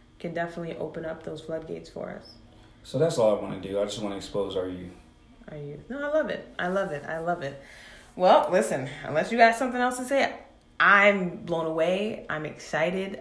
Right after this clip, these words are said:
Speaker 1: I'm so happy that you took the time to take this, uh, interview. And, um, no, Derek, it's lit. We gifted and lit. <laughs>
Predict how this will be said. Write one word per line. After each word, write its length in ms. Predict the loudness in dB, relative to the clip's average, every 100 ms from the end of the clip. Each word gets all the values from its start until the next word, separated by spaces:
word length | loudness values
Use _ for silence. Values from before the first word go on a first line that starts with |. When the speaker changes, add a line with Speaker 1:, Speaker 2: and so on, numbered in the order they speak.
| -10
Speaker 1:
I'm 180 | -10 -8
so 180 | -8
happy 440 | -4 -4 -4 -6 -6
that 240 | -6 -8
you 60 | -10
took 140 | -10
the 80 | -12
time 400 | -8 -4 -4 -6
to 80 | -12
take 220 | -14 -12
this, 260 | -12 -14 -18 -20 -20 -16 -8
uh, 140 | -6
interview. 520 | -4 -6 -4 -4 -4 -6
And, 320 | -8 -8 -6
um, 440 | -6 -6 -8 -10 -8
no, 200 | -6 -4
Derek, 500 | -2 0 -2 -6 -12
it's 180 | -12 -4
lit. 260 | 8 8 8 0 -4
We 180 | 4 4
gifted 340 | 6 6 6 8
and 160 | 12
lit. 480 | 10 10 2 0 4
<laughs> 400 | 4 6 0